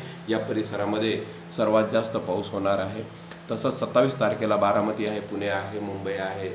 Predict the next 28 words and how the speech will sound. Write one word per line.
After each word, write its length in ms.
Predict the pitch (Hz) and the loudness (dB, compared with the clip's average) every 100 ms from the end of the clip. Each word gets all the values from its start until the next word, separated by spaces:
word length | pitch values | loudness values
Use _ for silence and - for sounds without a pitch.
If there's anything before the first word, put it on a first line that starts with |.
| - | -6
अ, 120 | 98 98 117 | -4 -4 -4
छत्रपती 420 | 107 113 113 123 | -4 -2 -2 -2
संभाजीनगर 680 | 104 101 104 107 104 101 | 0 0 2 0 0 0
आहे, 380 | 98 95 82 95 | -2 -2 -4 -2
अहिल्यानगर 580 | 104 110 110 101 95 98 | -2 0 0 0 0 0
आहे, 320 | 92 98 101 | 0 -2 -4
धाराशिव 480 | 104 104 120 - 120 | -2 2 2 2 2
आहे, 220 | 104 104 | 2 0
केज 460 | 101 107 113 110 107 | -2 0 0 0 0
आहे, 260 | 104 104 | 0 0
परळी 420 | 98 104 107 104 104 | -4 -4 -4 -2 0
आहे, 420 | 104 95 - - - - - - - - - - - | -2 -2 -10 -16 -16 -16 -16 -18 -18 -18 -16 -16 -2
नांदेड 500 | 131 143 131 135 147 | 6 10 10 8 8
आहे, 280 | 139 131 127 | 8 6 4
लातूर, 340 | 120 117 139 135 | 4 4 2 2
परभणी 540 | - 135 135 170 190 | 4 6 8 8 8
जिल्हा 280 | 135 127 113 | 6 6 6
आहे. 300 | 113 117 113 | 4 2 4
यामध्ये 360 | 123 131 135 | 6 6 4
परभणी 400 | 139 135 127 143 | 4 2 4 4
जिल्ह्याला 380 | 131 120 117 113 | 4 4 4 2
सव्वीस 380 | 110 117 127 127 | 2 0 -2 0
आणि 140 | 120 | 0
सत्तावीस 480 | - 107 123 120 117 | 0 -4 0 0 0
तारखेला 360 | 110 110 - 113 | -2 -2 -2 -2
परत 340 | - 139 165 | 2 4 4
एकदा 260 | 135 113 110 | 2 4 2
पाऊस 420 | - 107 123 | 4 2 4